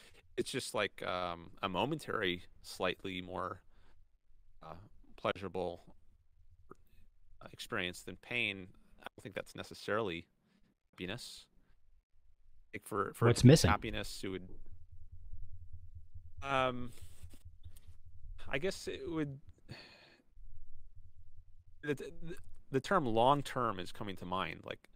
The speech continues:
Speaker 1: opposed to fleeting. I think, um,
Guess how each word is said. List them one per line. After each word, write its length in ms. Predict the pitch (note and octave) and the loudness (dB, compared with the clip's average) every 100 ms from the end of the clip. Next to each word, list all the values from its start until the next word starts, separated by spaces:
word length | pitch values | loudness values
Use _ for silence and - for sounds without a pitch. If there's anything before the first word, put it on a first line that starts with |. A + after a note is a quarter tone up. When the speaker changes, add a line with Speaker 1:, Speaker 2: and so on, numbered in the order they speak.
| - - - _ | -20 -20 -20 _
Speaker 1:
opposed 240 | - A2 - | -2 0 0
to 40 | |
fleeting. 500 | F#2+ - G#2+ A2 A#2 A#2+ _ _ _ _ _ - - - - - | -6 -2 0 2 0 -6 _ _ _ _ _ -20 -20 -20 -12 -6
I 100 | F#2+ | -4
think, 220 | A#2 G#2+ - - - | -4 -6 -8 -14 -8
um, 480 | F#2+ F2+ F2 E2+ | -6 -4 -6 -12